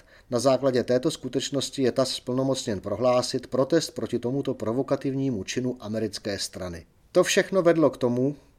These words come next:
že na následné konferenci v Paříži se Eisenhower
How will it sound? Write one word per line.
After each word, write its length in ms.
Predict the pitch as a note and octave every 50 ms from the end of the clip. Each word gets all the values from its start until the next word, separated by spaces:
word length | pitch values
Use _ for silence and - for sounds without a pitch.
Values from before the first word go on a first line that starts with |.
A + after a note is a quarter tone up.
| _ _ _ -
že 140 | - B2 A2+
na 100 | A#2+ A#2+
následné 520 | A#2+ B2+ B2+ - - D3 C#3 D3+ D3+ C#3+
konferenci 560 | D3 C#3 C3 B2+ - D3 D3 D3+ C#3+ - G#2+
v 60 | -
Paříži 460 | - - A2+ A2+ - D#3 D3 C3 D3+ C#3+
se 140 | - D3
Eisenhower 680 | - - A#2 A#2+ B2 A#2+ C3+ B2 A#2+ C3 C3+ C3+ C3